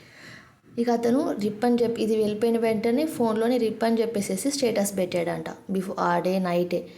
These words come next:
So before day ఏంటంటే, మా ఫ్రెండ్ టూ డేస్ ముందు స్టేటస్ పెట్టింది, "నాకు ఈ లైఫ్ వద్దు, ఏం వద్దు, ఆ, నాకు అసలు బ్రతకాలి అనిపించడం లేదు, అవసరమా ఈ లైఫ్?" అన్నట్టుగా స్టేటస్ పెట్టింది. ఇక ఆ స్టేటస్ చూసి,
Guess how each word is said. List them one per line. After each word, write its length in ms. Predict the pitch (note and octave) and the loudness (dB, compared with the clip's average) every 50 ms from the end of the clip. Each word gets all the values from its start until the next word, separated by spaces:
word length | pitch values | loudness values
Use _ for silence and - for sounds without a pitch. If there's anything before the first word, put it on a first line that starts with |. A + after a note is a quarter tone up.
| - - - - - - - | -20 -20 -20 -20 -14 -6 -2
So 120 | C4 A#3 | -2 0
before 300 | A#3 B3+ B3 - C#4 C#4+ | 2 2 2 2 2 2
day 160 | C#4+ C#4+ C#4 | 2 4 4
ఏంటంటే, 440 | C4+ B3+ A#3+ A3+ A3 A#3 A3+ A3+ B3+ | 4 4 2 2 2 0 0 2 2
మా 160 | B3 B3 A#3+ | 2 2 0
ఫ్రెండ్ 300 | A3 - A3+ G#3+ A3 G#3+ | 0 -2 -2 -2 -2 -2
టూ 120 | - A#3 A3 | 0 0 0
డేస్ 280 | G#3+ G#3+ A3 G#3+ - | 0 0 -2 -2 -2
ముందు 140 | A3 G#3+ G#3 | -2 -2 -2
స్టేటస్ 400 | - - G#3+ G3+ G3+ G#3 G3+ G3+ | -2 -2 -4 -2 -2 -2 -2 -2
పెట్టింది, 300 | G3+ G3 G3+ - G3 G#3+ | -2 -2 -2 0 0 0
"నాకు 240 | G#3+ G#3 G3+ G#3 G#3 | 0 -2 -2 -2 -4
ఈ 40 | G3 | -2
లైఫ్ 340 | F#3+ F3+ F3+ F3+ F3+ - G3 | -2 -2 -2 -2 -2 -2 -4
వద్దు, 520 | F#3+ F3+ F3+ F#3+ F#3+ F#3+ F#3+ F#3+ F#3+ F#3+ F#3+ | -4 -2 -2 -2 -2 0 0 0 -2 -2 -2
ఏం 280 | F#3+ F3 F3+ F#3 F#3+ | -2 -2 -2 -2 -2
వద్దు, 440 | F#3 F#3 F3 E3+ F3 - - F3+ - - - - - - - - - - - - - | -2 -4 -4 -6 -6 -4 -4 -6 -6 -10 -14 -18 -20 -20 -20 -20 -20 -20 -12 -6 -2
ఆ, 60 | G#3+ G3+ G3+ G3 G3 G3 F#3+ F#3+ F#3+ F#3+ F#3+ G3+ - | 0 2 2 2 2 2 2 2 0 0 0 -2 -2
నాకు 180 | G#3 G#3 A3+ | -2 0 0
అసలు 200 | A3 A3+ A#3 G#3+ | 0 0 0 -2
బ్రతకాలి 540 | F#3+ F#3+ G3 F3+ F3+ - - F#3+ F#3+ G3 G#3 | 0 0 0 0 -2 -2 -4 -2 -2 0 0
అనిపించడం 640 | G#3 G3+ G3 G3 G3+ F#3+ - G3 F#3 F#3+ F#3+ F#3+ F#3 | 0 0 0 0 -2 -2 -2 -2 -2 0 0 -2 0
లేదు, 680 | F#3 F#3 F#3 F3+ F3+ F#3 F3+ F3+ F3+ F3+ F3+ F#3 F#3+ - - - - - | 0 0 0 -2 -2 -2 -2 -2 -2 -2 -4 -6 -8 -12 -14 -16 -10 -4
అవసరమా 480 | F3+ F3+ F3+ F3+ G3+ F#3+ G3 G3 G3 G3 | -2 -2 -2 -2 0 0 2 2 2 2
ఈ 80 | G3 | 0
లైఫ్?" 300 | F#3 F#3+ F#3 F#3+ F#3+ - | 0 0 -2 -2 -2 -2
అన్నట్టుగా 280 | G3 F#3+ F#3 F3 G#3+ B3 | -2 -2 -2 -2 -2 -2
స్టేటస్ 440 | B3 - A#3+ A3 G3+ G#3 G3+ G#3 F#3 | -2 0 0 0 0 -2 -2 -2 -2
పెట్టింది. 420 | F#3 F3+ - F3+ F3 E3 F3 F3+ - - - - - - - - - | -4 -4 -4 -4 -6 -6 -8 -10 -14 -18 -20 -20 -20 -20 -20 -10 -4
ఇక 80 | A#3 A#3+ | 0 0
ఆ 60 | B3 | 0
స్టేటస్ 520 | A#3+ A#3+ B3 A#3+ A#3+ A#3+ C#4 C4+ C#4 - B3+ | 2 2 2 2 2 2 2 0 0 2 2
చూసి, 280 | B3+ B3 B3 - B3 | 2 2 2 2 2